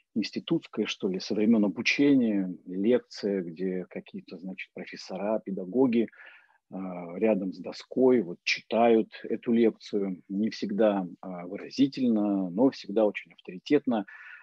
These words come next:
А, в этой лекции полно, э, чрезвычайно умных слов, э, сложно произносимых фамилий. Всё это очень важно,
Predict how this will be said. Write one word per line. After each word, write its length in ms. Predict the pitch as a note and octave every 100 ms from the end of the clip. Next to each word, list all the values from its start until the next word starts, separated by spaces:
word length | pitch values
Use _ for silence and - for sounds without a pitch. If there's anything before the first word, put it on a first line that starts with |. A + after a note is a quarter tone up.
| - -
А, 260 | F#2+ F2+ F2+
в 60 |
этой 220 | G#2+ A2
лекции 420 | A#2 A#2 - - G2+
полно, 680 | - G#2 A2 A2 G2 F2 - F#2 F2+ F2+
э, 40 | F#2
чрезвычайно 880 | G2+ F#2+ G#2+ - G2+ F#2 F2+ F2+
умных 380 | F#2+ A2 F#2 - -
слов, 340 | A2 C#3+ C3 _ -
э, 680 | G2+ F#2+ F#2 F2+ F2+ E2+ E2+ E2+ E2 _ _ _ -
сложно 460 | - A2+ A2 G#2 F#2+
произносимых 880 | G2 F#2+ G#2+ G#2 A#2+ F#2+ F2+ - - -
фамилий. 580 | G2+ B2 D#3 C3+ A2+ - _ - _ -
Всё 260 | - C3
это 180 | G2+ -
очень 280 | F#2+ - G2
важно, 580 | A2 C#3+ B2 B2 A#2